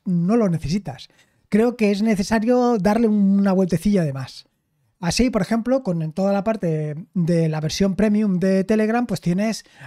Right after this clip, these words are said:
acceso a muchas novedades, a muchas posibilidades, como puede ser, por ejemplo, la transcripción automática, como puede ser,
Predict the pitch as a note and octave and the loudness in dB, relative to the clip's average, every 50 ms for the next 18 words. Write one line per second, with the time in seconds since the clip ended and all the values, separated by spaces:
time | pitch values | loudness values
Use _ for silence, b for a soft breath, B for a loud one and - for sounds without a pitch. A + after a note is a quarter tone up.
0 | B - F3 E3 - - - A3 G#3 - A#3+ A#3+ F#3+ F3 F#3 G#3+ G3 - A3+ F#3+ | B -10 -8 -8 -4 -2 -2 -2 0 0 0 0 2 2 2 0 0 0 0 0
1 | A3 G#3+ G#3 G#3 G#3+ A3 A3+ A3 B3 B3+ A#3 - - - F3 E3+ E3+ G3 E3 - | 0 2 2 2 2 2 2 2 0 0 -2 -6 -8 -6 -2 -2 0 0 -2 -2
2 | G#3 - - G3+ - G#3+ G3+ F#3 G3 G#3+ A3+ A#3+ A3+ - F#3+ E3+ D#3 D3 E3 E3+ | -4 -4 -4 -4 -2 -2 0 0 2 2 2 0 -2 -4 -6 -6 -6 -4 -2 -2
3 | F3+ E3 - G3 F#3+ F3+ - E3 D#3+ - G3 F#3+ - - G3 F#3+ E3+ b b b | -2 -2 -2 -4 -4 -4 -6 -6 -4 -4 -4 -4 -4 -4 -4 -4 -4 b b b
4 | b - F3+ D#3+ - F3 D#3+ - - D#3+ C#3+ - - G3+ G3 F3+ E3 D#3+ D#3+ D#3+ | b -6 -6 -4 -4 -6 -6 -4 -4 -4 -6 -2 0 0 0 2 0 -2 -2 -2
5 | D3+ G#3 A3+ G#3 G3 E3 G3+ G3+ G3+ - F3+ E3+ E3 D#3+ F#3 F#3+ F#3+ - - G3+ | -2 -2 0 -2 -2 -2 -2 -2 -2 -2 -4 -4 -2 -2 0 0 0 0 -2 -2
6 | F#3+ F#3 F3+ | -2 -2 -4